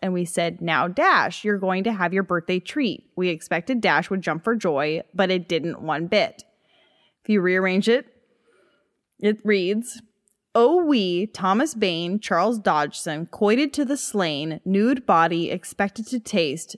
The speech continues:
devour, enjoy a nice meal of a dead whore's uterus. We made do, found it awful, wan and tough like a worn, dirty goat hog.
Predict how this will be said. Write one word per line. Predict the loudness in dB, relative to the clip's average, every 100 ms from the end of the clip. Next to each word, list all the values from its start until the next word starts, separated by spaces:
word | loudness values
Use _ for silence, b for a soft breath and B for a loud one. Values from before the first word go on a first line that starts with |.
| -4
devour, | 0 2 4 4 4 2 2
enjoy | 2 2 4 4 4
a | 2
nice | 2 2 0 0
meal | 2 2 2 2
of | 0
a | 0
dead | 2 2 2
whore's | 0 0 0 2
uterus. | 0 0 -4 -8 -12 -12
We | -2 0
made | 2 2 2 2
do, | 2 2 2 -2 -2
found | 0 2
it | 0 0
awful, | 0 0 0 2 0 -4 B B B
wan | 2 4 4 2
and | 2
tough | 2 2 2 2
like | 0 0 0
a | 2
worn, | 2 2 4 4 2 -2 -4
dirty | 0 2 2 0
goat | 2 2 2
hog. | 0 2 2 0 -6